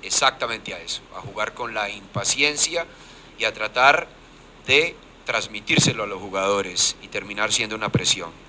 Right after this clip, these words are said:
O sea que esto es un trabajo de todos. Los primeros, obviamente, los jugadores experimentados que tenemos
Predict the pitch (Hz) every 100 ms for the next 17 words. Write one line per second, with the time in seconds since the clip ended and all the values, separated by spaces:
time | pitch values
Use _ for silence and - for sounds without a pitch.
0 | - 113 110 117 - 117 117 117 110 110
1 | 107 107 95 120 117 92 - - - -
2 | - 98 - 104 113 127 113 113 117 117
3 | 117 113 101 95 95 101 107 117 - -
4 | - - - 143 139 - 127 113 107 104
5 | 101 117 120 117 113 - - - - -
6 | - - - 117 - 110 123 143 165 156
7 | 143 -